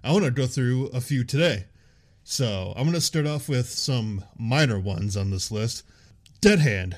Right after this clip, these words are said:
from Legend of Zelda: Ocarina of Time. Now, if you haven't played Ocarina of Time, I definitely recommend it. I don't agree with it being, like, the top Zelda game of all time, like a lot of people think,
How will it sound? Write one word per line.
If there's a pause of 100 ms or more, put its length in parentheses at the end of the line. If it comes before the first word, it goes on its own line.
from (220)
Legend
of
Zelda:
Ocarina
of
Time. (380)
Now,
if
you
haven't
played
Ocarina
of
Time, (460)
I
definitely
recommend
it. (100)
I
don't
agree
with
it
being, (420)
like,
the (120)
top
Zelda
game
of
all
time,
like
a
lot
of
people
think,